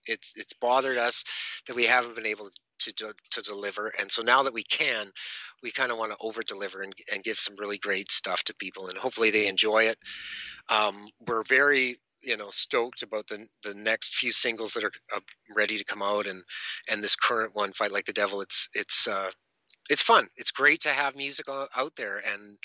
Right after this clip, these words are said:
you know, it's, uh, I guess at the end of the day, this is who we are. We, we've always been musicians, and we've always, you know, um,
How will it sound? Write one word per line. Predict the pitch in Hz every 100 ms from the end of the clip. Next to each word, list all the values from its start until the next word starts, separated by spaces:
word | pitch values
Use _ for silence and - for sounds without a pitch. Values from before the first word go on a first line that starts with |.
| - - - - _
you | -
know, | 113 104 131
it's, | 123 113 - - -
uh, | 107 101 98 - - - - - _ - - - - _ _ 113
I |
guess | 113 147 - - - _ _ _ _ -
at | 113
the | 123
end | 127 131
of |
the | 123
day, | - 120 120 113
this | 120 113
is | 127 -
who | 123
we | 113 104
are. | 110 101
We, | 95 104 - 95
we've | 104 98
always | 113 117 123 110
been | 127 123 127
musicians, | 123 131 127 - 123 120 110 110
and | 101
we've | 104 98
always, | 110 110 110 104 - - - - - - -
you | - 104
know, | 98 104 101 101 -
um, | 101 95